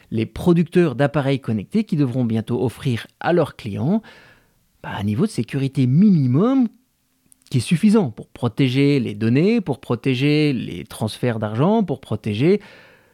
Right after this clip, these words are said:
les réseaux informatiques. Pour ça, ils vont renforcer la norme C E, qui va obliger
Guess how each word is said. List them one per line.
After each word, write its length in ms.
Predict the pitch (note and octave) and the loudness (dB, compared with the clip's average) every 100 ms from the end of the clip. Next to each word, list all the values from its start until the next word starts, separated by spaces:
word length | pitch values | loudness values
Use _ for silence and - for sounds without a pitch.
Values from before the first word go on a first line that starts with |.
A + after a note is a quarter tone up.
| _ - | _ -6
les 120 | A2+ | -2
réseaux 260 | G#2+ C3 G#3 | 0 2 0
informatiques. 760 | - C#3+ A2 - - - _ _ _ _ _ _ _ _ - - - - _ _ _ | 0 -2 -4 -8 -20 -20 _ _ _ _ _ _ _ _ -20 -20 -20 -20 _ _ _
Pour 160 | G#2+ | -10
ça, 320 | - D3 A#3+ - _ - | -2 0 0 -6 _ -6
ils 180 | B2 | -4
vont 260 | A#2+ B2+ B2 | 0 2 0
renforcer 680 | - C3 F3+ - - F3 F#3+ | 0 2 2 0 -2 0 0
la 100 | C#3+ | 0
norme 220 | B2+ A#2 | 0 -2
C 340 | - - D#3+ A#2+ | -4 -2 0 2
E, 320 | C#3 C#4 C#4+ _ _ _ _ _ | 0 -2 -6 _ _ _ _ _
qui 140 | - A#2+ | -12 -6
va 200 | G#2+ - _ _ | -6 -6 _ _
obliger 720 | E3 D3+ D3+ B2 G#2+ C#3+ F#3+ | 0 2 2 2 0 -2 -4